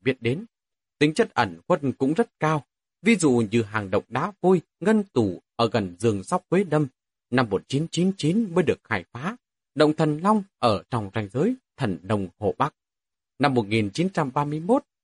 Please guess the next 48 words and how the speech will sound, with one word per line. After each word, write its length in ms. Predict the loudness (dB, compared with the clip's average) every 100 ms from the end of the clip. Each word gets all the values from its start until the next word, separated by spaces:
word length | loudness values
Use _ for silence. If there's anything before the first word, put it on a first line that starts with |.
| _
khi 100 | 0
thợ 180 | 2 2
săn 240 | 2 0 0
địa 140 | 0 0
phương 220 | 0 0 2
vào 140 | -2 -2
núi 140 | 0 0
săn 280 | -2 -8 -12
thú 260 | -6 -4 -4 -6 _
mới 120 | 0
tình 220 | 0 -2
cờ 260 | -2 -4 -4
phát 220 | -6 -8
hiện 160 | -6 -4
ra. 220 | -2 -4 -4 _ _ _ _ _ _ -6
Sau 220 | -2 0
đó 280 | -2 2 2
vẫn 220 | 2 0
giữ 120 | 0
kín 300 | -4 0 0 0
không 180 | -2 -2
nói 180 | -2 -2
ra, 260 | -4 -4 -6 _ _ _ -2
cho 80 |
đến 160 | 2 2
năm 160 | 2 0
một 140 | -2 0
nghìn 260 | -2 -2 -4
chín 240 | -2 -2
trăm 240 | -2 -4 -4
chín 240 | -4 -2
mươi 120 | -2
mốt, 200 | 0 0 -2 _ _ -2
khi 120 | 0
gần 240 | 2 0 0
chết 160 | -2 0 0 _ 0
mới 140 | 2
báo 260 | 2 0 -2
bí 160 | 0 2
mật 280 | 2 -2 -2
này 260 | -4 -4 -4
cho 120 | -4
chính 220 | -2 -2
phủ. 280 | -2 0 -2 -4 _ _ _ _
Hơn 220 | 2 4 4
sáu 160 | 2
mươi 200 | 2 0 0
năm 160 | -4